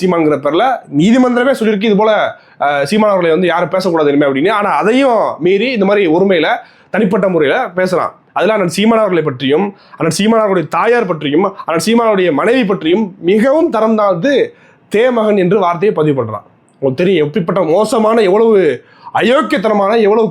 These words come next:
கேடுகட்ட அந்த வார்த்தை அப்படின்னு. அதுல என்ன சொல்றான் அவன்? அண்ணன் சீமான் அவர்களை மட்டும் பேரை தான் குறிப்பிடுறான். அவன் சொல்றதுக்கான அர்த்தத்தை பார்த்தீங்கன்னா, ஒட்டுமொத்த தமிழர்களுமே அப்படிதாங்கிற மாதிரி தான் அதுக்கு அர்த்தம்.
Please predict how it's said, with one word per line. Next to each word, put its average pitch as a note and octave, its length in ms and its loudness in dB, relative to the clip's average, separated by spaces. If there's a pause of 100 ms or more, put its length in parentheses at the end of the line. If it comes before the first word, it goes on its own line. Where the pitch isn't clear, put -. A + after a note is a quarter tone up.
(160)
கேடுகட்ட C4+ 480 0
அந்த G#3+ 160 0
வார்த்தை F3 240 -2
அப்படின்னு. A#2 260 -8 (600)
அதுல F3+ 180 0
என்ன C4 180 0
சொல்றான் F#3+ 260 0
அவன்? F3+ 400 -2 (120)
அண்ணன் D#3+ 240 -2
சீமான் A#3+ 300 2
அவர்களை A#3 240 0
மட்டும் G#3+ 380 -2
பேரை B3+ 240 2
தான் A#3 120 -2
குறிப்பிடுறான். G3 460 -2 (420)
அவன் F3 260 -2
சொல்றதுக்கான G#3+ 400 0
அர்த்தத்தை G3+ 340 -2
பார்த்தீங்கன்னா, E3 340 0 (440)
ஒட்டுமொத்த G#3+ 500 0
தமிழர்களுமே A3 420 2
அப்படிதாங்கிற D#3 520 0
மாதிரி C#3 140 2
தான் G3 100 2
அதுக்கு D#3+ 200 0
அர்த்தம். D3 260 -2